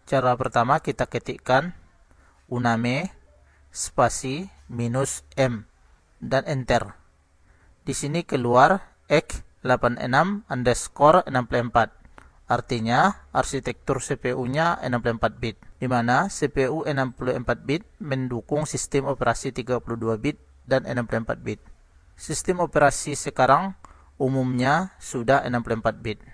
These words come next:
Jika yang keluar A M D enam empat atau X enam empat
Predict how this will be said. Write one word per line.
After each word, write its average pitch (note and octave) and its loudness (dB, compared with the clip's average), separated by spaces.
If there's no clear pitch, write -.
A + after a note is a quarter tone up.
Jika C#3+ 0
yang C#3+ 2
keluar C#3+ 4
A C#3+ 0
M D3 -2
D C3+ -2
enam B2+ -2
empat A#2+ 0
atau C#3 2
X - -4
enam C3+ -2
empat C#3+ 4